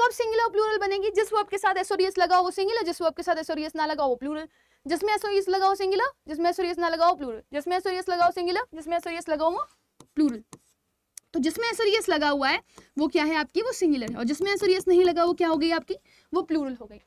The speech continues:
तो सब्जेक्ट सिंगुलर, वर्ब सिंगुलर, तो सब्जेक्ट सिंगुलर है, वर्ब भी सिंगुलर है, लेकिन क्योंकि हमें इसको पास्ट में भेजना है तो हम इसमें was या were में से ही कुछ लगा सकते हैं, लेकिन क्योंकि हमारा सब्जेक्ट सिंगुलर है तो हम पास्ट के भी सिंगुलर वर्ब को यूज़ करेंगे। तो यहाँ पर जो हमारा चेंज आएगा in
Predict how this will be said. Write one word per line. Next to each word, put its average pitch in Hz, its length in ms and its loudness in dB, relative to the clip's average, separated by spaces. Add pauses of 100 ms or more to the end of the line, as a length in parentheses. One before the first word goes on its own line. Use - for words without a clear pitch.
(260)
तो 311 40 -4
सब्जेक्ट 359 380 4
सिंगुलर, 466 400 2
वर्ब 269 160 -2
सिंगुलर, 262 280 -6
तो 269 120 -12
सब्जेक्ट 359 340 2
सिंगुलर 392 380 4
है, 415 140 -4
वर्ब 269 240 0
भी 285 80 -8
सिंगुलर 285 380 -4
है, 277 100 -2
लेकिन 339 220 -2
क्योंकि 370 260 0
हमें 403 200 0
इसको 415 180 -4
पास्ट 311 300 0
में 381 100 2
भेजना 262 280 -4
है 311 80 -4
तो - 380 -10
हम 370 60 0
इसमें 427 180 -4
was 269 280 0
या 392 100 2
were 339 180 2
में 311 120 0
से 381 120 0
ही 392 60 4
कुछ 349 180 -6
लगा 226 180 -8
सकते - 260 -18
हैं, - 60 -20 (220)
लेकिन 381 220 -4
क्योंकि 381 240 0
हमारा 427 220 2
सब्जेक्ट 381 300 -4
सिंगुलर 330 340 0
है 381 120 0
तो 415 160 -2
हम 466 140 -4
पास्ट 311 260 2
के 370 60 0
भी 403 100 0
सिंगुलर 466 380 0
वर्ब 285 200 2
को 277 80 -2
यूज़ 262 200 -6
करेंगे। 220 320 -6 (300)
तो 349 60 2
यहाँ 320 360 4
पर 440 100 4
जो 403 120 2
हमारा 392 320 4
चेंज 311 460 -2
आएगा 220 340 -6
in 285 180 2